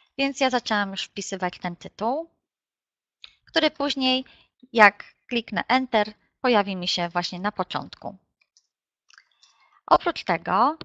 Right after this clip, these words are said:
oczywiście są jeszcze inne możliwości, bo oprócz tytułu mamy na przykład napisy. Jak naciśniemy na, na ten przycisk,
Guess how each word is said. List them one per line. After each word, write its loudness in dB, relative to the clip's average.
oczywiście -8
są -2
jeszcze -4
inne -6
możliwości, -10
bo 2
oprócz -6
tytułu -6
mamy 0
na -4
przykład -4
napisy. -8
Jak -8
naciśniemy 0
na, -2
na -4
ten -10
przycisk, -10